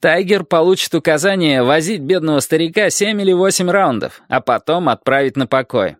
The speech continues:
Если только». Тут он наклонился вперёд. Ножки стула противно скрипнули по полу. «Может, вы что-то знаете?» Он вновь откинулся на спинку, поджал губы. «Но откуда?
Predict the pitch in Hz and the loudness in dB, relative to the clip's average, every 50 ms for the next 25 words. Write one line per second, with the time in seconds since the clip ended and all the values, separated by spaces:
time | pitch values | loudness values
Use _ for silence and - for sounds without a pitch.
0 | _ _ _ _ _ _ _ _ _ _ - - 73 90 120 131 - 165 165 170 | _ _ _ _ _ _ _ _ _ _ -10 -6 -2 -2 -2 -2 -2 -2 -2 -2
1 | 165 156 - - 143 143 147 151 - - 160 156 151 143 - _ _ _ _ _ | -2 -2 -2 0 0 0 0 -2 -2 -2 -2 0 -2 -4 -6 _ _ _ _ _
2 | _ _ _ _ _ _ _ _ _ _ - - 101 98 - 117 120 123 123 - | _ _ _ _ _ _ _ _ _ _ -4 -2 -2 -2 -2 -2 -2 -2 -2 -2
3 | - 123 120 120 107 98 98 - 113 - - 123 120 110 95 92 - - _ _ | 0 0 0 0 0 -2 -2 -4 -8 -6 -4 -4 -2 -2 -2 -4 -4 -8 _ _
4 | _ _ _ - - - 104 110 - - - 101 - - - 117 123 123 127 - | _ _ _ -12 -6 -4 -2 -2 -2 -4 -6 -6 -6 -4 -4 -2 -2 -2 -4 -4
5 | - 107 95 - - 98 101 107 110 - - - 92 90 - 101 98 104 101 - | -4 -4 -4 -4 -2 -4 -4 -2 -4 -6 -6 -6 -6 -6 -4 -4 -4 -4 -4 -4
6 | 95 90 - 80 71 - - - _ _ _ _ _ _ _ _ _ _ _ _ | -6 -6 -6 -6 -10 -10 -10 -16 _ _ _ _ _ _ _ _ _ _ _ _
7 | _ _ _ _ _ _ _ _ _ _ - - - 120 143 160 170 185 214 190 | _ _ _ _ _ _ _ _ _ _ -14 -10 -6 -4 -2 -2 0 0 0 -2
8 | - - - - - - _ - - 123 127 127 123 120 - - - 123 110 - | -2 -4 -12 -14 -14 -16 _ -6 -2 0 2 2 2 2 0 0 -2 -2 -2 0
9 | 113 113 104 95 107 104 101 104 160 208 - - - - - _ _ _ _ _ | -2 -2 0 0 -2 0 0 0 -2 -4 -4 -6 -6 -6 -8 _ _ _ _ _
10 | _ _ _ _ _ _ _ _ _ _ - 92 98 107 110 113 113 - 117 104 | _ _ _ _ _ _ _ _ _ _ -4 -2 -2 0 0 0 0 0 -2 -2
11 | - - 117 110 107 98 - 104 104 101 95 - - 117 123 139 135 - 127 - | -2 0 -2 0 0 -2 -2 -2 0 -2 -2 -2 -2 -2 -2 -2 -2 -4 -6 -4
12 | - 110 90 87 98 104 107 117 107 98 95 85 - - - _ _ _ _ _ | -2 -2 -2 0 -2 -2 -2 -2 -2 -2 -2 -2 -4 -8 -12 _ _ _ _ _
13 | _ _ _ _ _ _ - 87 82 78 87 92 95 104 113 117 123 135 - - | _ _ _ _ _ _ -16 -12 -12 -10 -8 -6 -4 -2 -2 -2 -2 -4 -6 -4
14 | - 277 208 - - | -2 -2 -2 -2 -6